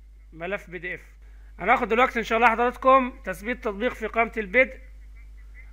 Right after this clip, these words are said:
او على التاسك بار، يعني ازاي ان انا اضيف برنامج لقائمة ستارت. تلاحظ عند حضراتكم في قائمة ستارت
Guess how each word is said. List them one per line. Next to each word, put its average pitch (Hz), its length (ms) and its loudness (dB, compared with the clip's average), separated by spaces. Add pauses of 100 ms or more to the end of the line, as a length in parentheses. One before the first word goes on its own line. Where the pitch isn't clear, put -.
(120)
او 233 460 0
على 190 180 0
التاسك 220 420 -4
بار، 185 360 -2
يعني 180 240 0
ازاي 202 560 2
ان 190 120 -8
انا 208 260 -2
اضيف 196 220 -6
برنامج 202 580 -2
لقائمة 202 420 -4
ستارت. 185 360 -4 (600)
تلاحظ 240 320 2
عند 233 300 8
حضراتكم 226 520 2
في 220 120 -6
قائمة 226 240 0
ستارت 240 460 2